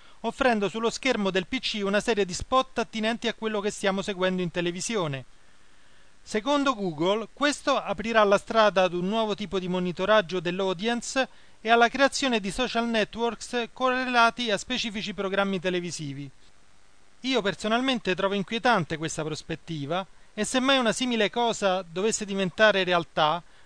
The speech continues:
non esiterò a spegnere semplicemente il microfono e a rinunciare ad un servizio tanto invasivo. Ma gli scenari da film di fantascienza purtroppo non terminano qui.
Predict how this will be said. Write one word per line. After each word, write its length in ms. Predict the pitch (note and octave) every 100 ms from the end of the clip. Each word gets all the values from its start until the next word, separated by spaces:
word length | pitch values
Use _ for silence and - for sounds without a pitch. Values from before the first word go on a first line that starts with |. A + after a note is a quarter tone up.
| -
non 120 | G#3+
esiterò 400 | A3+ A#3+ B3+ A#3+
a 60 | G3
spegnere 400 | - A3 G#3+ G3
semplicemente 640 | G3+ A3+ G#3 B3 A3+ G3
il 60 |
microfono 580 | G#3+ A3+ G#3 F#3+ G#3+ A3+
e 80 | G#3+
a 60 | G3+
rinunciare 480 | A3 A#3 - A3+
ad 100 | F#3+
un 100 | F#3
servizio 520 | F3+ A3 F#3+ G3+ - G3
tanto 320 | F#3 F3 F#3
invasivo. 640 | F3 F3 E3 D3+ C#3+ D3 - - - - - - - - - - - - - - - - - - - - - - - - - - - - - - - - - - - -
Ma 180 | F#3+ A3
gli 140 | A3+ A3+
scenari 380 | B3 C4+ C#4+
da 120 | A#3 G#3
film 280 | B3+ A#3+
di 100 | G#3
fantascienza 880 | G3 G#3+ F#3+ G3+ - D#3+ D3 - F3
purtroppo 500 | A3+ G#3+ C#4 C#4 A#3+
non 160 | G#3 F#3
terminano 500 | G#3+ G#3 G3+ G3+ G3
qui. 240 | - C3